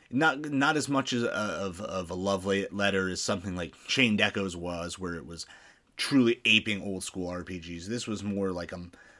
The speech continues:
you know, they love these, these old, those old school games, and this was a modern take on it. So, that's gonna do it for the story. Uh, no score yet, um, because we will get to that after the gameplay is over, 'cause,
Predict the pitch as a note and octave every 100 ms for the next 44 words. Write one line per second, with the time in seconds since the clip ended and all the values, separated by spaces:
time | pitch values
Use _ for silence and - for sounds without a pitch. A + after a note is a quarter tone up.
0 | _ - F2 E2+ - - - A#2+ C3 B2
1 | A#2+ G#2+ G#2+ G#2+ G2+ - - G#2+ G#2 G2
2 | F2+ F2 - G#2 G2+ G#2 G2+ G2+ F#2+ -
3 | G2+ G2 G2 F#2+ F#2+ F#2+ G#2 - F#2+ F#2
4 | F#2 F#2 F2 D#2+ - E2+ D#2 D2 C2 -
5 | - _ _ _ _ _ _ _ - -
6 | D3 F2 D#2+ _ _ _ _ _ _ -
7 | B2+ C#3+ D#3 C#3+ B2+ D#3 B2 - G#2+ G#2
8 | G2 - A2 G#2+ E2+ E2 - - G2 G2
9 | G#2+ C3 D3+ - C3+ C#3 A2 G2 - _
10 | _ _ _ _ _ G#2+ G2 F#2+ F#2+ F#2+
11 | F#2+ G2+ F#2+ F#2 G2 G2+ A#2+ B2+ A2 A#2+
12 | A2 A2 A2+ - G2+ G2 G2+ F#2+ G2+ G#2+
13 | G#2 G2+ F#2+ F#2 F2+ F#2 - E3+ G2 E2
14 | -